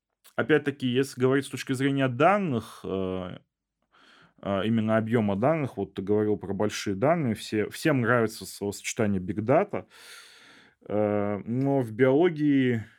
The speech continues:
э, в биологии большая проблема в том, что здесь, а, здесь нет как бы середины. У нас либо очень много данных, либо у нас их очень мало. И обучение машинного обучения на малой выборке —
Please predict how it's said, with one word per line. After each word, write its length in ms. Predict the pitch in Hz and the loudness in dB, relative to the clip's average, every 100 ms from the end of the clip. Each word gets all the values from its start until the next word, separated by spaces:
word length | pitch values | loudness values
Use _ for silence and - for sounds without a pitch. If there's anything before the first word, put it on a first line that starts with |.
| _ _ _ | _ _ _
э, 240 | - 101 104 | -10 -6 -6
в 40 | |
биологии 840 | 92 120 147 170 143 139 127 110 - _ _ _ _ | 0 2 2 2 0 2 2 0 -6 _ _ _ _
большая 520 | - - 117 117 139 135 | -12 -2 0 2 2 2
проблема 480 | 117 123 147 143 | 0 0 2 0
в 60 | 107 | -2
том, 160 | 135 127 | -6 -8
что 160 | - | -8
здесь, 540 | 101 113 127 - - - _ _ _ _ _ _ _ _ _ - | -6 -4 -4 -6 -18 -20 _ _ _ _ _ _ _ _ _ -12
а, 200 | 95 101 | -6 -4
здесь 260 | 117 123 | -4 -4
нет 180 | 151 165 | -2 -2
как 140 | 120 110 | -2 -4
бы 100 | 110 | -4
середины. 640 | - 110 123 127 101 87 _ _ _ _ _ _ _ _ _ _ - - | -6 -8 -4 -2 -2 -6 _ _ _ _ _ _ _ _ _ _ -20 -10
У 60 | 101 | -2
нас 280 | 123 131 135 | 0 0 2
либо 200 | 131 135 | 2 4
очень 340 | 131 - 131 | 4 2 -2
много 260 | 127 110 110 | 0 0 2
данных, 480 | 107 98 92 - _ _ _ _ _ _ _ _ _ _ _ _ - | 2 0 -6 -12 _ _ _ _ _ _ _ _ _ _ _ _ -2
либо 220 | 131 147 | 2 4
у 80 | 139 | 4
нас 220 | 127 - | 2 0
их 100 | 117 | -2
очень 240 | 123 - | -2 -2
мало. 360 | 110 98 87 - _ _ _ _ _ _ _ _ - - - - - - | -2 -2 -6 -12 _ _ _ _ _ _ _ _ -20 -20 -20 -20 -20 -16
И 460 | - 110 107 110 107 | -6 -2 0 2 2
обучение 520 | 107 123 - 147 123 | 2 -2 0 0 2
машинного 440 | 117 117 139 117 | 0 -2 -2 0
обучения 420 | 104 117 135 120 | 0 -2 -2 0
на 100 | 104 | 0
малой 300 | 110 117 110 | 0 2 2
выборке — 540 | 120 190 190 - - | 2 0 -2 -4 -12